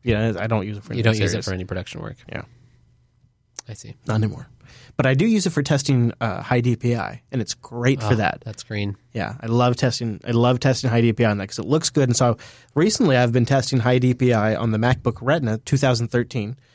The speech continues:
Speaker 1: and the, which is a fifteen inch screen,
Speaker 2: Mm-hmm.
Speaker 1: and on the X P S thirteen, which is a thirteen inch screen.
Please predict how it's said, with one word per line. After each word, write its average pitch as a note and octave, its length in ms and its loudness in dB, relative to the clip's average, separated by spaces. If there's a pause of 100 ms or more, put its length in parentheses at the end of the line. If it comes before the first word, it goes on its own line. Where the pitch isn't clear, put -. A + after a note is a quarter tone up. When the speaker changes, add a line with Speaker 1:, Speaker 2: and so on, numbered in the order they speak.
(300)
Speaker 1:
and B2 560 4
the, A2+ 580 2
which C3+ 220 2
is A#2 100 2
a A2+ 40 2
fifteen G3+ 360 2
inch A#2+ 140 0
screen, A2 340 -6
Speaker 2:
Mm-hmm. A#2 300 -4
Speaker 1:
and C#3 380 4
on B2 340 2
the B2 160 2
X B2+ 180 0
P A#2+ 140 0
S G#2 160 -2
thirteen, C#3 480 2
which A2+ 160 0
is G#2+ 60 -4
a G#2+ 60 -4
thirteen G#3+ 380 0
inch A#2 140 2
screen. A2 340 -2